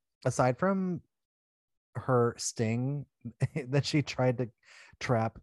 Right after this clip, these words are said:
Eva in for stealing her crystals, um, she was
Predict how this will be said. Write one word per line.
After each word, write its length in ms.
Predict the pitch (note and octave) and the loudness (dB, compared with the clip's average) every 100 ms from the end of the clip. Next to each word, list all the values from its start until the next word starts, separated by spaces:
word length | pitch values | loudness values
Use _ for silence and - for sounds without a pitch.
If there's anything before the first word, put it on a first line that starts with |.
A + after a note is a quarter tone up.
| _ | _
Eva 420 | A#2+ A2+ A#2+ A2+ - | -4 -2 0 -2 -2
in 560 | A2+ A2+ A2 A2+ A#2+ - _ _ | -2 0 -2 -4 -6 -12 _ _
for 140 | - A2+ | -4 -4
stealing 320 | - G#2+ G#2+ | -2 -2 -2
her 140 | G#2 G2+ | -2 -4
crystals, 680 | G#2+ F#2+ B2 C3 D#3 - - _ _ _ _ _ - | -6 -4 -2 -2 -4 -10 -20 _ _ _ _ _ -6
um, 360 | A2+ G#2+ G2+ A2+ | -2 -2 -4 -8
she 180 | - C3 | -6 -2
was 260 | B2 C3 | 2 0